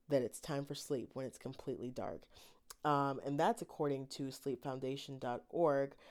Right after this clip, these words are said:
Um, other things that you can do to maximize, uh, just the light being out of your room, even if you turn off the lights, sometimes little cracks of light can get in underneath your door or through your curtains or wherever. You might have a skylight in your room like I do where it's impossible to cover that.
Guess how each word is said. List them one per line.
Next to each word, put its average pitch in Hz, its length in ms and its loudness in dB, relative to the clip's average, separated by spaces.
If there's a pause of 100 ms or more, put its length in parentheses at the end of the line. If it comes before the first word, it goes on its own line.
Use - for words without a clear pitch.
(200)
Um, 135 400 4
other 170 220 6
things 156 220 -2
that 110 80 -4
you 139 100 -6
can 143 160 -4
do 139 280 -4
to 135 260 -8
maximize, 131 1120 -4
uh, 123 320 -2
just - 260 -12
the 143 80 -4
light 135 320 -4
being 131 200 -4
out 131 120 -4
of 131 60 -4
your 131 100 -6
room, 127 240 -6
even 151 160 -6
if 180 100 -8
you 170 60 -8
turn 165 200 -6
off 151 100 -8
the 143 60 -6
lights, 139 320 0
sometimes 131 500 -8
little 135 180 -2
cracks - 440 -4
of 139 100 -10
light 131 220 -2
can 131 160 -10
get 127 160 -2
in 131 180 -4
underneath 120 400 -8
your 127 80 -4
door 160 440 4
or 120 400 -4
through 131 120 -6
your 117 120 -6
curtains 160 600 -4 (540)
or 123 240 0
wherever. 139 540 2
You 127 120 -4
might 131 140 -4
have 135 120 -4
a - 40 -8
skylight 143 560 0
in 139 60 -10
your 147 100 -4
room 139 220 -4
like 131 200 -6
I 170 200 0
do 156 340 -2
where 135 220 -2
it's 120 100 -8
impossible 135 600 -6
to - 100 -16
cover 165 260 -4
that. 151 320 -2